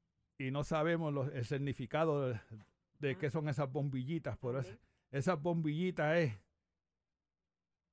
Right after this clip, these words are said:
Speaker 1: la luz.
Speaker 2: Aleluya.
Speaker 1: La luz. Es, es, es como una ilustración de Dios,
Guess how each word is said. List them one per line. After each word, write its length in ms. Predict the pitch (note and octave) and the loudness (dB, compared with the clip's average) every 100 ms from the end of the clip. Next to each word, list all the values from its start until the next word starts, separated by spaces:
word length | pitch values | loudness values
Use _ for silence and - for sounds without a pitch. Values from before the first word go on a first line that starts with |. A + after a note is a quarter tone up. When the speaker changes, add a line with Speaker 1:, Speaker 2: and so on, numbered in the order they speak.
| _ _ _ _ | _ _ _ _
Speaker 1:
la 280 | A#2 A2+ G#2+ | -4 -2 0
luz. 600 | C3+ D3+ - - - - - _ _ _ _ _ - | 2 2 0 -10 -18 -20 -20 _ _ _ _ _ -20
Speaker 2:
Aleluya. 200 | D#3+ D3 | -20 -10
Speaker 1:
La 220 | A2 F2+ | -10 -8
luz. 320 | G2+ B2+ - - | -6 -6 -6 -12
Es, 200 | A2+ - _ _ _ | -14 -14 _ _ _
es, 200 | B2 D3+ - - - | -2 -2 -4 -10 0
es 160 | D3 | 0
como 220 | - E3 | 0 -2
una 180 | E3+ E3+ | -2 -2
ilustración 800 | D#3+ C#3+ - B2+ - F3 E3 G#2+ - _ _ _ _ | -2 -2 -2 -4 0 0 2 -2 -6 _ _ _ _
de 340 | G2 G#2 C3+ A#2 | -12 -6 -4 -2
Dios, 500 | C#3 E3 - - | -4 -4 -8 -16